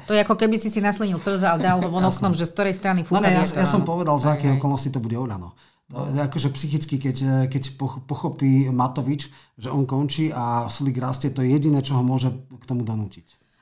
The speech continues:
Speaker 1: Áno, ale to, e, stále hovoríme o tom, že to sú dva lucidní ľudia a z tých,
Speaker 2: Jasné.
Speaker 1: v tom, v,
Speaker 2: Nie, nie, nie.
Speaker 1: z to-, z
Speaker 2: Lucidný
Speaker 1: toho
Speaker 2: človek
Speaker 1: hľadiska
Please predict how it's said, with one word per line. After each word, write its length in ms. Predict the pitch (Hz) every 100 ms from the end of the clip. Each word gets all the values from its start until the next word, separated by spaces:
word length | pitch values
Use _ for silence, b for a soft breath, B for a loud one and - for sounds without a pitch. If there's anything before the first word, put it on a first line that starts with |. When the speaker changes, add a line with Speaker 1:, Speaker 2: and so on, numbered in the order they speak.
| -
Speaker 1:
Áno, 320 | 143 160 254
ale 320 | - 180 180
to, 160 | 175 180
e, 160 | 175 - 175 156
stále 300 | - 208 185
hovoríme 360 | 170 175 190
o 100 | 165
tom, 120 | 156 180
že 100 | 160
to 120 | -
sú 140 | -
dva 240 | 165 160 170
lucidní 400 | 156 165 160 156
ľudia 320 | 156 143 135 131
a 100 | 143
z 100 | -
tých, 180 | 175 170
Speaker 2:
Jasné. 260 | 139 - 113
Speaker 1:
v 40 |
tom, 140 | 220 202 185 180
v, 100 | 180 175
Speaker 2:
Nie, 140 | 180 226
nie, 120 | 214
nie. 120 | 147
Speaker 1:
z 100 | -
to-, 180 | - 226
z 100 | 190 190
Speaker 2:
Lucidný 80 |
Speaker 1:
toho 320 | 240 240 226 190
Speaker 2:
človek 100 | 180
Speaker 1:
hľadiska 320 | 214 190 -